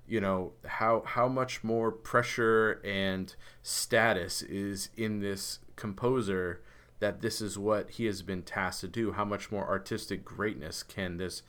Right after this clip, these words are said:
person achieve if he's been tasked to make this song? So to have such a grand theme in this and have it be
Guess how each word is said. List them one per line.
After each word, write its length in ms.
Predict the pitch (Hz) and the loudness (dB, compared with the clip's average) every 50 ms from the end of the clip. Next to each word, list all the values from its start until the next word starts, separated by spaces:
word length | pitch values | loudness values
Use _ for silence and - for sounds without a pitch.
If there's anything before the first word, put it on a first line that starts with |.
| - - - - - - - _ | -18 -18 -18 -20 -20 -20 -20 _
person 480 | - - 120 113 107 - - 110 101 95 | -4 2 2 2 2 2 -2 -2 -2 -2
achieve 640 | 90 85 - - - 127 123 123 110 95 87 76 65 | -4 -4 -4 -4 -2 0 0 0 0 0 -2 -4 -6
if 180 | 65 90 - - | -8 -8 -6 -6
he's 180 | 104 98 95 | -6 -6 -4
been 280 | - 104 90 76 64 - - - - - - - | -4 -6 -6 -6 -8 -14 -16 -18 -20 -20 -16 -10
tasked 520 | - - 113 113 110 98 - - - - | -6 -2 0 0 0 -2 -2 -6 -8 -8
to 180 | - - 113 104 | -8 -6 -6 -4
make 300 | 101 101 101 98 98 - | -4 -4 -4 -4 -6 -6
this 340 | - 95 92 - - - - - - | -6 -6 -6 -6 -10 -12 -14 -14 -14
song? 580 | - - - 131 135 147 127 95 95 90 87 - - - - - - - - | -10 -6 -2 0 0 0 0 -2 -2 -4 -8 -10 -14 -18 -20 -20 -20 -18 -14
So 260 | - - - 123 110 | -8 -2 2 2 2
to 180 | 110 - 113 107 | 2 2 0 2
have 280 | - 127 127 131 127 | 6 6 6 6 6
such 240 | - - 139 127 - | 2 -2 -2 -2 0
a 80 | 123 107 | -2 -2
grand 520 | 95 98 104 101 107 113 113 113 110 95 | -2 -2 0 2 2 4 4 2 0 -2
theme 340 | 98 - 123 123 143 147 120 | -4 -4 -2 -2 0 0 -2
in 120 | 98 92 | -2 0
this 280 | 98 98 98 95 - - - - - - - - - | 0 0 -2 -2 -4 -6 -10 -14 -18 -18 -18 -14 -8
and 160 | - 117 110 - | -6 -4 -4 -2
have 300 | - 117 127 135 123 120 | 0 2 2 4 4 2
it 200 | 117 - - - | 0 0 -2 -2
be 540 | 113 117 120 120 117 117 113 113 110 107 | 0 0 2 2 2 2 0 0 -2 -4